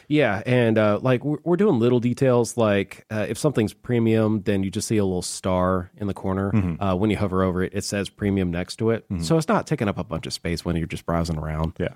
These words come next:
Speaker 1: Uh, that can get kinda repetitive, kind of super repetitive. Um, so it's a lot of little details at this point that we're picking and choosing to do. Like, we can't fix everything on the site. Fix being a loose term.
Speaker 2: Mm.
Speaker 1: Um,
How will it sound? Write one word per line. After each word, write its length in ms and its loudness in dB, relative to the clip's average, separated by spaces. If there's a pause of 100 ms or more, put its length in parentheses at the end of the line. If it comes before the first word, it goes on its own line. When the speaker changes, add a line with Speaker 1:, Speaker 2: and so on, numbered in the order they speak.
(100)
Speaker 1:
Uh, 260 -4
that 200 0
can 140 0
get 200 0
kinda 220 -4
repetitive, 640 -6 (220)
kind 220 -8
of 180 -8
super 340 0
repetitive. 580 -4 (440)
Um, 560 -2
so 140 0
it's 120 2
a 40 2
lot 280 2
of 60 4
little 180 4
details 460 0
at 100 -2
this 100 -4
point 360 -2
that 140 0
we're 120 -4
picking 240 -6
and 120 -2
choosing 360 -4
to 80 -4
do. 360 -2
Like, 180 -8
we 80 -4
can't 220 0
fix 300 -2
everything 320 -4
on 100 0
the 60 -6
site. 220 -10 (180)
Fix 360 0 (600)
being 140 2
a 20 0
loose 220 -4
term. 280 -6
Speaker 2:
Mm. 480 -4
Speaker 1:
Um, 440 -2